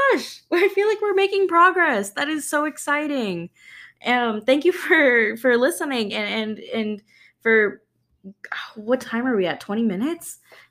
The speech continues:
Jeez, thank you for listening for this twenty minutes, just spending twenty minutes of your day with me. Um, that's incredible, and it just means a lot to me.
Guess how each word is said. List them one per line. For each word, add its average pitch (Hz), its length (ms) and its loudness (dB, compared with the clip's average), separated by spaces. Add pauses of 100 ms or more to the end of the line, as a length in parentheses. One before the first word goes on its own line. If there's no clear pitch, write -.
Jeez, 220 440 0
thank 349 240 2
you 359 80 2
for 277 120 2
listening 277 360 2
for 233 160 -2
this 233 180 0
twenty 269 280 0
minutes, 247 320 -2
just 226 180 -8
spending 233 500 -4
twenty 247 260 -4
minutes 240 280 -4
of 214 140 -4
your 214 100 -4
day 220 200 0
with 220 180 -4
me. 170 300 -10 (460)
Um, 180 360 -2 (280)
that's 196 440 -2 (400)
incredible, 226 540 2
and 185 100 0
it 185 100 -4
just 196 200 -8
means 202 240 -2
a 190 60 0
lot 180 280 0
to 185 100 -10
me. 165 300 -10